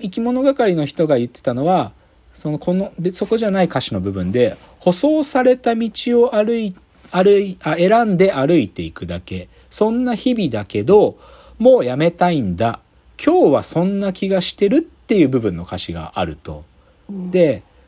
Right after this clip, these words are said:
Speaker 1: それでさ、なんか、「舗装された道を歩ん、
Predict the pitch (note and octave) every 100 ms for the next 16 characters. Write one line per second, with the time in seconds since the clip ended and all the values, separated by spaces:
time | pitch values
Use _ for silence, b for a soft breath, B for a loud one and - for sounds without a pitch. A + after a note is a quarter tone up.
0 | _ - A#3 C4 D4+ B3 A3+ C3 D#3 E3+
1 | B2+ b b - C#3 A#3+ C#4+ C#4 D4+ E4
2 | C#4+ D4 C#4 C#4+ C#4+ C4 B3+ D4 B3